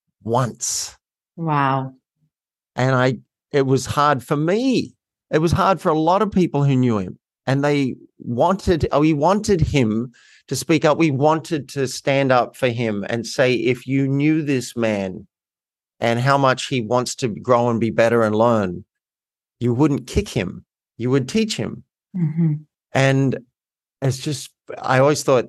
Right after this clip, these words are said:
Speaker 1: "That's so weird." But now I'm seeing how he, this is my viewpoint of it now, he put the community and society ahead of his own status and reputation.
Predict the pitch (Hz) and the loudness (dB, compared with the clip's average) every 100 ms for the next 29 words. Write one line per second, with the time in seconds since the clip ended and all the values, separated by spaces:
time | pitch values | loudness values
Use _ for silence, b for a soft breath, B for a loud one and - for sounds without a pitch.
0 | _ 117 113 - 143 139 131 101 127 135 | _ -6 -4 -4 -2 -2 -2 -4 -4 -2
1 | 110 95 98 110 110 110 123 135 123 104 | -4 -6 -8 -8 -6 -6 -4 -2 -2 -2
2 | 110 _ _ _ _ _ _ _ _ _ | -8 _ _ _ _ _ _ _ _ _
3 | - 120 107 - 139 127 127 117 110 110 | -4 -2 -2 -6 -2 0 0 0 -2 -2
4 | 117 107 104 - 139 151 143 _ _ _ | 0 2 2 0 -2 0 -2 _ _ _
5 | _ _ - 131 131 104 113 107 90 107 | _ _ -2 0 0 -2 0 0 -2 -6
6 | - 101 95 98 98 95 87 b b b | -4 -4 -4 -6 -4 -6 -8 b b b
7 | _ 151 175 143 - 151 - 117 - 123 | _ 0 0 0 0 0 0 -4 -2 0
8 | 131 135 127 107 98 107 120 _ _ _ | 2 2 2 0 -2 -6 -10 _ _ _
9 | _ _ _ _ _ _ - 123 120 - | _ _ _ _ _ _ 0 2 2 -2
10 | 113 - 131 131 131 117 117 107 110 104 | -4 0 2 4 4 2 0 0 -2 2
11 | 127 117 110 107 113 113 110 110 104 101 | 2 2 0 0 0 2 0 0 -2 -4
12 | - - 123 113 110 107 107 101 104 107 | -10 -2 2 2 0 0 0 0 -4 -4
13 | 98 - | -4 -12